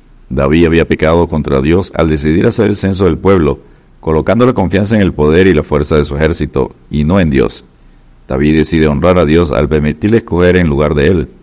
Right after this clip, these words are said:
La poderosa mano de Dios estaba levantada para golpear, y el arrepentido rey vio cómo iba a descender con una terrible fuerza. Pero miró más allá del brazo que empuñaba la espada,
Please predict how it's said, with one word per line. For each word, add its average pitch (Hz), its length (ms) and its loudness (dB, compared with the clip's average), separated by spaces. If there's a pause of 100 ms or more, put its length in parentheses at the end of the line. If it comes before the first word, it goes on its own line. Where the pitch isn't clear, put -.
(440)
La - 100 -8
poderosa 71 440 -2
mano 78 220 0
de 69 80 2
Dios 76 180 0
estaba 78 500 -2
levantada 78 680 0
para 73 160 -2
golpear, 73 540 0 (420)
y 92 340 -2 (240)
el 92 260 2
arrepentido 87 600 2
rey 90 380 2 (300)
vio 95 240 0
cómo 107 260 0
iba 104 160 2
a 92 60 4
descender 80 500 0
con 76 140 -4
una 78 160 0
terrible 69 400 -4
fuerza. - 460 -2 (580)
Pero 71 240 -2
miró 69 280 0
más 82 220 0
allá 78 260 2
del 78 140 0
brazo 78 400 -2
que - 80 -4
empuñaba 71 480 -2
la 69 60 0
espada, 73 480 -2